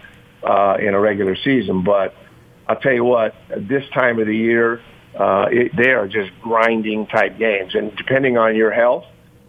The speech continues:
depending on, you know, where you're playing and who you're playing, uh, it's really hard to win games. I mean, it's really, really hard. You, you look at it and say, "Okay, Memphis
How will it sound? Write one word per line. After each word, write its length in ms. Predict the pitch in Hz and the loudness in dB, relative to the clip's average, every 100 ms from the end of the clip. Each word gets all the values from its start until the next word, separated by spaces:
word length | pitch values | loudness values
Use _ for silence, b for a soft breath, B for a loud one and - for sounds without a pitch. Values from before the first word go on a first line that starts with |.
| _ | _
depending 560 | 107 - 127 120 113 107 | -16 -8 -6 -6 -6 -4
on, 460 | 110 104 101 92 - | -4 -4 -4 -8 -8
you 80 | 110 | -4
know, 160 | 98 | -2
where 320 | 98 104 127 120 | -2 2 2 2
you're 160 | 123 | 0
playing 560 | 117 139 135 135 143 131 | 0 2 2 2 0 -2
and 220 | 104 101 | -4 -6
who 380 | - - - 147 | -12 -8 -2 0
you're 140 | 143 | 0
playing, 480 | - 143 139 135 143 B B B - | 0 2 2 0 -4 B B B -4
uh, 200 | 113 107 | 0 0
it's 220 | - 131 - | 0 -2 0
really 200 | 160 135 | 0 2
hard 200 | 143 127 | 2 0
to 80 | |
win 160 | 127 123 | -2 0
games. 300 | 120 127 - - - - 113 | 0 -2 -4 -18 -20 -8 -4
I 60 | |
mean, 140 | 113 135 | 0 0
it's 160 | 123 101 | -2 -2
really, 640 | 104 120 143 147 143 135 - | 0 2 2 2 0 -4 -8
really 460 | 107 131 123 120 113 | -2 0 0 -2 -2
hard. 340 | 117 117 113 | 2 2 2
You, 240 | 117 147 | 0 -2
you 260 | 156 143 160 | -2 -2 0
look 200 | 151 156 | 0 0
at 180 | 147 143 | 0 0
it 80 | 131 | -4
and 80 | - | -4
say, 100 | 123 | -2
"Okay, 600 | 123 123 131 120 120 113 B B - | -2 -2 0 0 0 -4 B B -8
Memphis 400 | 104 117 117 | -2 -2 -2